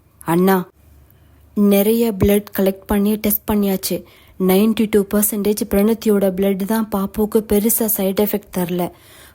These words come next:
பாப்பு விஷயத்துல நான் விளையாடுவேன்னு நீங்க நினைக்கிறீங்களா?" என்ற பரத்தின் கேள்விக்கு, "இல்லை" என்று தலையை மட்டும் ஆட்டினான்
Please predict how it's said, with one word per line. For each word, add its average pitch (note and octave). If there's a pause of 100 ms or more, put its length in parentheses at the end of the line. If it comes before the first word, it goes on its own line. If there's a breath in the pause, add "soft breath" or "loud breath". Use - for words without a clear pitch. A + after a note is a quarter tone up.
பாப்பு A3
விஷயத்துல G#3+
நான் G3
விளையாடுவேன்னு G#3
நீங்க G3
நினைக்கிறீங்களா?" F#3+ (600 soft breath)
என்ற G#3+
பரத்தின் G#3
கேள்விக்கு, G#3+ (840)
"இல்லை" G#3+ (220)
என்று G#3+
தலையை A3
மட்டும் G#3+
ஆட்டினான் G#3